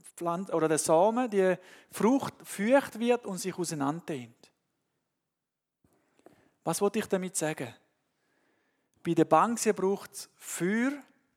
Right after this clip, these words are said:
damit Multiplikation geschieht. Es braucht aber auch Feuer, um zu zeigen, was wirklich drin ist im Kern von dieser Pflanze. Damit die Pflanze sich kann vermehren kann, geht es nicht ohne, äh,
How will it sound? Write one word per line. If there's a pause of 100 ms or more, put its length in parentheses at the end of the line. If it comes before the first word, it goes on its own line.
(760)
damit
Multiplikation
geschieht. (2250)
Es
braucht
aber
auch
Feuer, (1600)
um
zu
zeigen,
was
wirklich
drin
ist
im
Kern
von
dieser
Pflanze. (840)
Damit
die
Pflanze
sich
kann
vermehren
kann,
geht
es
nicht
ohne,
äh,